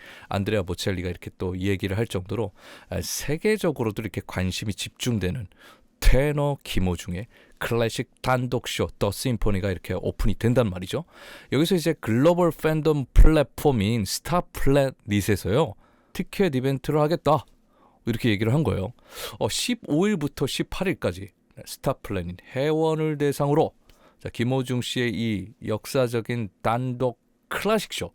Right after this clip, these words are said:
그냥 쇼가 아니에요. 클래식 단독 콘서트. 자, 삼월 이 일 이 여의도 케이비에스 홀을 가득 메울 김호중 씨의 클래식 단독 쇼 더 심포니를 관람할 수 있는 무료 티켓을 오픈하겠다.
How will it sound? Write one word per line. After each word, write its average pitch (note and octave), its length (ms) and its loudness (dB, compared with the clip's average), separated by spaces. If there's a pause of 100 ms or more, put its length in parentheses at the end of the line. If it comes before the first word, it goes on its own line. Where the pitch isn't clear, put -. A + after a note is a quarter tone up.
그냥 C3+ 280 -2
쇼가 C3+ 240 0
아니에요. G#2 320 -4 (480)
클래식 D#3 560 0
단독 A#2+ 320 0
콘서트. - 480 -2 (300)
자, - 120 -6
삼월 C#3+ 760 -2
이 G#2+ 300 -2
일 E3+ 200 -4 (460)
이 F2 320 -4
여의도 C3 720 0 (100)
케이비에스 C3 480 -4
홀을 A2+ 480 -2
가득 F#2+ 540 -2
메울 F#2+ 540 -2 (200)
김호중 A2+ 380 0
씨의 A2 300 -4
클래식 B2+ 560 -4
단독 G#2+ 320 -4
쇼 - 80 -4
더 G#2+ 180 -2
심포니를 B2 920 2
관람할 A2 340 0
수 - 140 -8
있는 F2+ 120 -4
무료 A#2 200 0
티켓을 - 520 -6
오픈하겠다. A#2+ 600 0